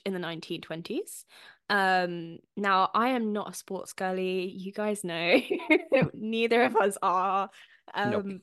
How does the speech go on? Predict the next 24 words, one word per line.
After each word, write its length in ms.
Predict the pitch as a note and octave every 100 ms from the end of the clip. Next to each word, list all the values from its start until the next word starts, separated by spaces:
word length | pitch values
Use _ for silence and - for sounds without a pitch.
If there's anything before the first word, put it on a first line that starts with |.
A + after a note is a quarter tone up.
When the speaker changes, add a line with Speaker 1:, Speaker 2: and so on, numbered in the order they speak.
| -
Speaker 1:
but 140 | -
I 80 | G#3+
did 300 | G#3 A3 G#3+
find 260 | - G3+
this 140 | G3 -
very 640 | G3 F3+ F3+ F3+ F3+ F3+
fascinating. 720 | - - - D#3+ D3+ G2 E3+ A3 - - - -
Um, 420 | G3 G3 F#3+ F#3+
so 140 | -
yeah, 140 | G#3 F#3
it 80 | F#3+
was 120 | G#3+
huge 320 | - G#3 F#3+
in 60 | F#3+
the 40 |
nineteen 300 | F3+ D#3+ E3+
twenties. 480 | F3 D3+ E3 - -
So 100 | -
when 220 | G3+ G3+ G3+
men 240 | G3 G3
went 140 | F#3+
off 160 | - -
to 100 | -
war, 460 | F3 F3 - E3+